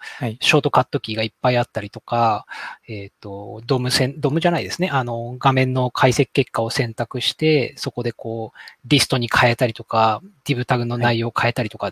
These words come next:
Speaker 2: できるじゃないですか。
Speaker 1: はい。はい。
Speaker 2: あそこら辺ってなんかこう、こだわりとかあったりしますか？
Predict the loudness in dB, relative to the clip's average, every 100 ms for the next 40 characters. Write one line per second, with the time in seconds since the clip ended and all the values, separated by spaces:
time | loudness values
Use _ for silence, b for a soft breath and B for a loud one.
0 | -4 -4 -2 -4 -6 -2 -2 -2 -8 -6
1 | 0 0 -2 -12 B B B B -2 0
2 | 0 4 4 6 4 6 8 8 6 2
3 | -2 -8 -8 4 6 8 4 0 -2 -4
4 | -10 _ -2 -2 -4 -4 -4 -4 -8 -10